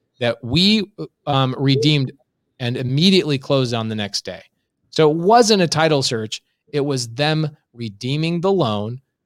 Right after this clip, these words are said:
that we had pulled out of foreclosure by catching up the payments, um, that they were going back to their computer system manually. Okay. Okay, cool. This is an interesting thing because what did we just talk about here?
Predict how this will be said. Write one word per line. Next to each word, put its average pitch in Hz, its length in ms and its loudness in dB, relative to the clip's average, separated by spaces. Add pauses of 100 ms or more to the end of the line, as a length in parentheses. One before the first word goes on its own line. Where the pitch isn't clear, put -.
(100)
that 120 160 -2
we 135 280 2
had 143 200 0
pulled 151 280 2
out 147 100 2
of 147 80 0
foreclosure 127 640 -2
by 110 180 -8
catching 117 400 -4
up 143 60 -6
the 143 100 -6
payments, 107 500 -6 (580)
um, 110 360 -4 (360)
that 123 320 -4
they 131 240 2
were 120 440 0
going 127 300 -2
back 117 160 0
to - 80 -16
their 120 100 -2
computer 117 360 -4
system 107 560 -8
manually. 117 600 -4 (200)
Okay. 143 260 -2 (2000)
Okay, 156 220 4
cool. 208 220 6
This 208 200 4
is 247 100 2
an 254 100 2
interesting 269 460 0
thing 208 460 2
because 185 340 2
what 214 140 4
did 247 100 -2
we 220 140 0
just 190 180 0
talk 226 220 2
about 147 200 4
here? 127 440 -2